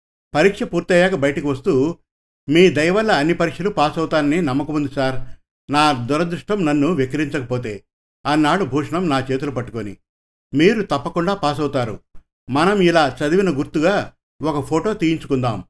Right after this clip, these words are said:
ముందు ఫోటో స్టూడియోకి వెళ్దాం పదండి" అని చెప్పి ఫోటో స్టూడియోకి వెళ్ళి ఫోటో తీయించుకున్నాం. "ఈసారి కలుస్తామో లేదో,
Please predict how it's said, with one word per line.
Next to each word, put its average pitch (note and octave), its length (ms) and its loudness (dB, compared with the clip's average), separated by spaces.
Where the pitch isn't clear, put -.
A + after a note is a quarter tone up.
ముందు F#3 500 2
ఫోటో - 240 0
స్టూడియోకి E3+ 340 0
వెళ్దాం C#3+ 300 0
పదండి" B2+ 460 -2
అని D#3+ 200 0
చెప్పి E3 500 -2
ఫోటో F#3+ 300 2
స్టూడియోకి E3+ 440 0
వెళ్ళి D3 460 0
ఫోటో G#3 260 2
తీయించుకున్నాం. C3 680 -2
"ఈసారి F3 560 2
కలుస్తామో E3+ 520 0
లేదో, C#3 380 0